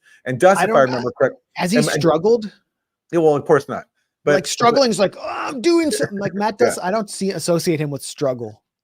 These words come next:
Speaker 1: Yeah, yeah, no. Like, he's on Zoom. He, he, he's on Zoom all day, uh, taking part in meetings, and he's writing. I remember,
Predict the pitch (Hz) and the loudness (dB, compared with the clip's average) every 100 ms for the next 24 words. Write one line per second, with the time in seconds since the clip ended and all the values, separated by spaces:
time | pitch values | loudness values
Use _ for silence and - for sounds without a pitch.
0 | - 202 175 165 160 151 113 123 151 175 | -2 0 2 0 0 0 -2 -4 -2 -2
1 | 143 120 156 117 92 143 - 147 151 175 | -2 -4 -4 -6 -8 -10 -6 -4 -2 -2
2 | 147 127 165 143 113 110 101 101 - 101 | -2 -4 -2 -2 -2 -2 -4 -8 -10 -10
3 | 98 107 117 117 123 113 104 104 113 107 | -10 -8 -10 -8 -6 -6 -6 -10 -10 -10
4 | 101 98 _ _ _ _ - 131 131 139 | -14 -18 _ _ _ _ -12 -8 -6 -4
5 | 123 151 151 139 - - 147 156 196 170 | 0 0 0 -8 -16 -4 -2 -2 -2 0
6 | 135 | -2